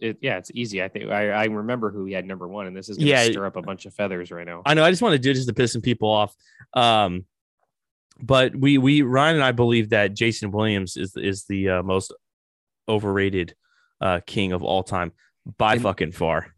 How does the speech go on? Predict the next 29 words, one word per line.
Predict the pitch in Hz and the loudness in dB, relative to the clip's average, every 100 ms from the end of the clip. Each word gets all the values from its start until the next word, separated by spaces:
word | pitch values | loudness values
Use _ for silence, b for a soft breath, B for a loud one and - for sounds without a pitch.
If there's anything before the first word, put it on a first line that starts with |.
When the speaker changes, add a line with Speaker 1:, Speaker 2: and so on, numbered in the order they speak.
| _ - | _ -4
Speaker 1:
And | 123 123 | -2 0
le-, | 123 | 0
let | 131 | 2
me, | 139 | 6
Speaker 2:
By | 127 | 6
Speaker 1:
let | |
me | 123 | 6
go | |
Speaker 2:
fucking | 117 110 | 4 4
Speaker 1:
in | 98 | 2
on | |
Speaker 2:
far. | 95 90 | 0 0
Speaker 1:
this | 95 | -2
re-, | - - - | -6 -10 -2
yeah, | 120 98 | 2 2
le-, | 107 - | 2 0
let | 135 | -2
me | 156 | -2
go | 123 101 | -4 -4
in | |
on | 98 92 | -4 -8
this | 92 - | -12 -14
real | 98 | -16
quick. | - 104 92 | -10 -10 -8
And, | 104 92 | -10 -8
and, | 101 95 _ _ _ _ _ _ _ _ | -8 -8 _ _ _ _ _ _ _ _
okay, | - 92 - _ - | -4 -4 -4 _ -4
eleven | 110 123 156 | 0 0 -2
points. | 131 127 117 - - - | -2 -2 -2 -2 -6 -8